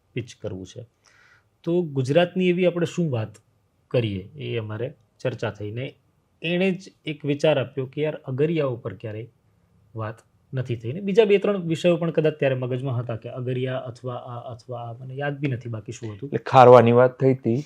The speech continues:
Speaker 1: ખારવાની વાત
Speaker 2: અગરિયાની
Speaker 1: થઈ હતી.
Speaker 2: બાકી હતી.
Speaker 1: કરેક્ટ, કરેક્ટ, કરેક્ટ. અને એમાં ગોતીલો પણ, ગોતીલો
Speaker 2: Yes, એ જ
Speaker 1: આટલું
Speaker 2: ખારવાની,
Speaker 1: સુંદર
Speaker 2: હા.
Speaker 1: હિટ થયું અને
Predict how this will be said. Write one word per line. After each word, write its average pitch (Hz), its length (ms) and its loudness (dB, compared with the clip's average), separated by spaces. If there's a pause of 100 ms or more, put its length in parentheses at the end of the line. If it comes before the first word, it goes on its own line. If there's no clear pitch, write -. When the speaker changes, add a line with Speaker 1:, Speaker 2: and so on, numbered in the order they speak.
(180)
Speaker 1:
ખારવાની 147 360 6
વાત 123 100 12
Speaker 2:
અગરિયાની 127 240 12
Speaker 1:
થઈ 113 60 6
હતી. 110 80 4
Speaker 2:
બાકી 104 260 2
હતી. 92 100 0
Speaker 1:
કરેક્ટ, 113 300 0
કરેક્ટ, 101 300 -6
કરેક્ટ. 98 240 -6 (640)
અને 165 460 0
એમાં 180 240 6
ગોતીલો 208 400 6
પણ, 139 200 0
ગોતીલો 131 420 2
Speaker 2:
Yes, 143 240 10
એ 139 40 12
જ - 20 10
Speaker 1:
આટલું 180 220 8
Speaker 2:
ખારવાની, 135 220 10
Speaker 1:
સુંદર 175 240 8
Speaker 2:
હા. 123 60 4
Speaker 1:
હિટ 170 100 6
થયું 160 520 4 (380)
અને 175 460 2